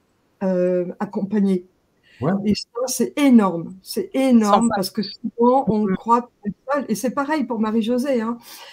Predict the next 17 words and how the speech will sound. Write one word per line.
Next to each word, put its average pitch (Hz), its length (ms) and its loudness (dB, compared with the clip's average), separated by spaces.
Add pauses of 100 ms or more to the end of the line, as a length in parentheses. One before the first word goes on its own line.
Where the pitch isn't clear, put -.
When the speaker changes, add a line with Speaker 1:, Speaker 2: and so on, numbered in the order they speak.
(200)
Speaker 1:
Euh, 202 200 0 (140)
euh, 214 100 0 (120)
on 220 140 0
croit 254 280 0
que, 247 160 -4
euh, 196 420 0 (280)
on 214 140 -2
croit 254 220 -4
qu'on 254 160 -4
est 220 100 2
seul. 233 260 -2
Les 208 100 0
gens 233 260 2
croient 233 260 -2
qu'ils 226 160 -8
sont 208 200 -6
seuls. 254 380 -2